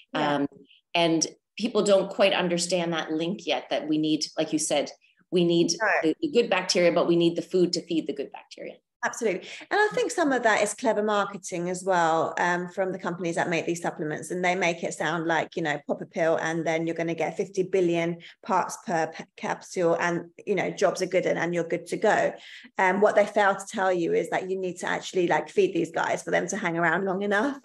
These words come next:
Speaker 1: Um, so it's a little bit of, um,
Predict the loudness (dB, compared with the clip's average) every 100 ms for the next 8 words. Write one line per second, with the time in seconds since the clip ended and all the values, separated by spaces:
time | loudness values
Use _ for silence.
0 | -2 2 2 0 -4 -12 -20 -20 2 4
1 | 6 4 4 6 6 4 4 2 2 2
2 | 0